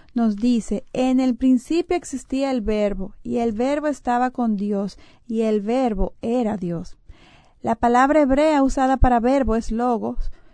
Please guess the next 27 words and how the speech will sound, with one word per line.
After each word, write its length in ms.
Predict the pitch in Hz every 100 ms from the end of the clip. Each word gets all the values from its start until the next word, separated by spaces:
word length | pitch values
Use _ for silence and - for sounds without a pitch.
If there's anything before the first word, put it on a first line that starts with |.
| -
que 160 | - 247
significa 760 | - 285 330 311 - 254 240
la 140 | 220 214
palabra. 580 | - 202 202 196 190 - - -
De 200 | 220 226
nuevo, 320 | 269 311 294
implicando 600 | 262 254 247 285 302 262
que 120 | 247
para 240 | 226 233 226
vivir 280 | 226 226 302
la 140 | 330
verdad 360 | 302 254 220 208
tenemos 420 | 220 214 226 247
que 100 | -
estar 460 | 233 - 220 233 - - - -
en 280 | 220 208 202
Él, 340 | 208 214 196 - - -
como 240 | 226 220
Colosenses 640 | 220 220 220 226 247 247 269
capítulo 560 | 254 - 233 233 226
dos, 300 | 214 226 262 247
versículos 480 | 220 226 233 226
seis 280 | - 233 220
y 20 | 233
siete 320 | 233 226 226
nos 200 | 220 208
enseña. 520 | 214 - 214 208 202